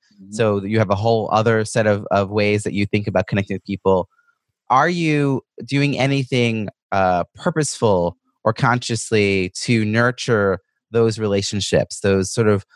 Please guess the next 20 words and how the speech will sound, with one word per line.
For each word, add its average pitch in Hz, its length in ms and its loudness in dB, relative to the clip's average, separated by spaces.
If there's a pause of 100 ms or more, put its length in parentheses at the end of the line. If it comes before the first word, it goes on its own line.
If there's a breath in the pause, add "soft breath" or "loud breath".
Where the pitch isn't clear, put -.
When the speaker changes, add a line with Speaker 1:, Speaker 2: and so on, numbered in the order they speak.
(260 soft breath)
Speaker 2:
not 160 160 2
your 139 100 0
closest - 480 0
connections, 90 500 -2
but 98 120 0
those 107 180 2
weaker 117 320 0
ties? 85 640 -2 (440)
Like, 104 160 -2
do 120 80 -2
you 117 60 2
have 117 180 2
any 120 180 0
kind 110 240 -2
of, 98 460 0
you 98 120 -4
know, 85 80 -2 (300)
thoughtful 117 520 0
plan 98 600 -2 (340 soft breath)
around 95 580 -2